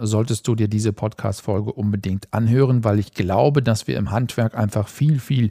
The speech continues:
innovativer werden müssen. Ich weiß, dass das vielen schwerfällt, weil wir doch sehr, sehr stark gerade im Moment mit vielen anderen Dingen immer beschäftigt sind. Aber um dein Unternehmen in die Zukunft auszurichten,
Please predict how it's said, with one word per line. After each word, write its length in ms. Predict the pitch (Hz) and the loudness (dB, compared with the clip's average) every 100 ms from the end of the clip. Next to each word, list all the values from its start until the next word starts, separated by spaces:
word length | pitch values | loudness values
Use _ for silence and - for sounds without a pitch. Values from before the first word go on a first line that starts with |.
| - - - _ _ | -4 -20 -20 _ _
innovativer 760 | 143 143 113 104 - 139 139 123 | 6 6 6 4 2 4 4 4
werden 320 | 127 135 139 | 4 4 4
müssen. 260 | 135 - 127 | 2 4 2
Ich 140 | - | 4
weiß, 220 | 123 143 | 2 2
dass 180 | - 110 | 2 0
das 160 | 107 - | 0 -2
vielen 300 | 127 113 107 | 0 0 0
schwerfällt, 720 | 107 104 123 - 139 160 - - - - - | 0 2 2 0 0 -2 -6 -20 -20 -12 -2
weil 160 | 110 | 0
wir 80 | 104 | 2
doch 160 | 107 98 | 0 0
sehr, 280 | 101 123 123 | 2 4 4
sehr 200 | 117 107 | 4 2
stark 380 | - 113 127 | 2 2 2
gerade 240 | - 98 104 | 0 -2 0
im 40 | |
Moment 460 | 107 107 123 123 - - - - - - | 0 4 4 2 -4 -20 -20 -20 -8 -4
mit 240 | 110 - | -4 -4
vielen 280 | - 156 123 | 2 4 4
anderen 440 | 131 170 151 131 | 6 6 6 6
Dingen 260 | 131 147 139 | 6 4 4
immer 160 | 117 | 4
beschäftigt 640 | 107 101 131 - - 127 110 | 4 2 -2 -2 -2 -2 0
sind. 360 | 139 190 - | 2 2 2
Aber 340 | 117 120 156 160 | 2 4 4 4
um 100 | 135 | 4
dein 160 | 120 | 4
Unternehmen 760 | 123 113 113 113 131 151 131 131 - | 2 0 2 2 2 2 2 2 2
in 200 | 127 120 | 2 4
die 180 | 120 113 | 2 -2
Zukunft 580 | - 202 - 123 - 147 | -4 -2 2 2 2 0
auszurichten, 840 | 180 - 135 107 107 - 147 156 | 0 0 0 2 0 -2 0 0